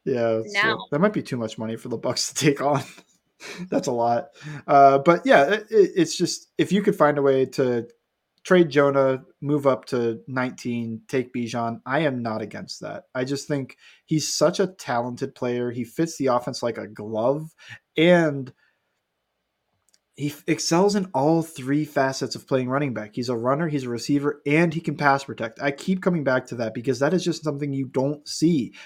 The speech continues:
Speaker 1: from these five-star running backs. They don't pass protect. They've never learned to pass protect in their life. You know what they did in high school? They ran the ball every single down.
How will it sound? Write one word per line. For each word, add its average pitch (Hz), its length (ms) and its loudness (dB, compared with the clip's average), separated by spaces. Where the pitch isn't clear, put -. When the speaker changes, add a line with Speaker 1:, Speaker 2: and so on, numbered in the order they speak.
Speaker 1:
from 131 160 0
these 131 160 -2
five-star 127 600 -2
running 135 240 -2
backs. 120 280 -4
They 185 120 -4
don't 254 220 -6
pass 110 260 -10
protect. 135 540 -2
They've 226 160 0
never 233 240 0
learned 226 280 4
to 233 60 -6
pass 220 240 2
protect 214 240 -4
in 220 60 -6
their 208 100 -2
life. 233 340 0
You 180 80 4
know 226 60 8
what 214 80 6
they 202 100 6
did 208 120 6
in 185 60 2
high 190 160 4
school? 254 400 -4
They 190 120 12
ran 214 340 6
the 180 60 2
ball 117 360 0
every 214 280 6
single 202 380 4
down. 190 520 4